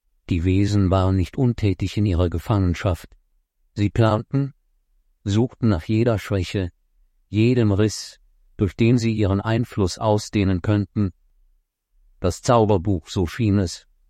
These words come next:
war der Schlüssel, ein Kanal der Macht, der die Siegel entweder verstärken oder sie vollständig zerbrechen könnte. Mit der Erkenntnis, dass die Bedrohung für Darrowby noch lange nicht vorbei war,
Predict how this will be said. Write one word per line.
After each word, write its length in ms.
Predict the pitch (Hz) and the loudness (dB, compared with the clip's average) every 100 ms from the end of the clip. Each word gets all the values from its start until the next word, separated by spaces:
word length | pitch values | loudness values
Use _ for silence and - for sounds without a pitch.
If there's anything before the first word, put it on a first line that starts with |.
| _ _ _ | _ _ _
war 180 | - 98 | 0 0
der 140 | 95 87 | 0 -2
Schlüssel, 580 | - 110 - 104 85 - - | -4 -4 -2 -2 -4 -8 -8
ein 160 | 101 87 | -4 -2
Kanal 400 | 95 92 95 95 | 0 2 0 0
der 140 | 90 | 0
Macht, 340 | 104 104 _ _ _ - | 0 0 _ _ _ -6
der 100 | 90 | -4
die 140 | 87 | -2
Siegel 380 | 90 95 95 92 | -2 -2 0 -2
entweder 360 | 98 92 92 85 | -2 -2 -2 -2
verstärken 840 | 92 - - 101 95 - 90 82 _ _ _ _ | -4 -4 0 0 0 0 -2 -2 _ _ _ _
oder 220 | 104 92 | -2 0
sie 120 | 85 85 | 0 -2
vollständig 720 | - 107 - 104 92 85 - | 0 0 0 -2 0 -2 -2
zerbrechen 540 | 98 104 104 - 87 | -2 0 -2 -2 -4
könnte. 440 | 95 82 82 85 - _ _ _ _ _ _ _ _ _ _ | -2 -2 0 -4 -4 _ _ _ _ _ _ _ _ _ _
Mit 220 | 139 127 123 | 0 2 2
der 100 | 113 | -2
Erkenntnis, 680 | - 147 160 - 95 - | 0 0 0 0 -2 -2
dass 220 | - 90 - | -4 -4 -2
die 120 | 92 | -2
Bedrohung 600 | 95 92 98 117 123 92 | -2 0 0 2 0 -2
für 220 | - 85 | -2 -4
Darrowby 640 | 82 104 123 98 82 90 | 0 0 2 0 0 0
noch 220 | 92 85 104 | 0 -2 -2
lange 280 | 101 120 | 0 0
nicht 220 | 95 85 - | -2 -4 -4
vorbei 440 | 90 82 95 92 | -4 0 0 0
war, 260 | 95 95 | 0 0